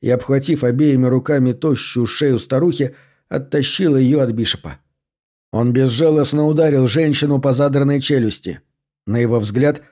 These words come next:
она была уже не человеком, а всего лишь оболочкой,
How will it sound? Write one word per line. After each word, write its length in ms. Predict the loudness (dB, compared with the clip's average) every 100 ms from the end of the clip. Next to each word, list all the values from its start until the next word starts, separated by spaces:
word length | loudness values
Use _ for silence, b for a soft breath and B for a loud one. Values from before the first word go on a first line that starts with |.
| b b _
она 240 | -4 -2
была 240 | 0 2 2
уже 280 | 2 2 0
не 160 | 0
человеком, 640 | 0 0 0 0 -2 -2
а 40 | -4
всего 240 | -2 0
лишь 240 | 2 2 0
оболочкой, 680 | 0 2 0 -2 -4 -6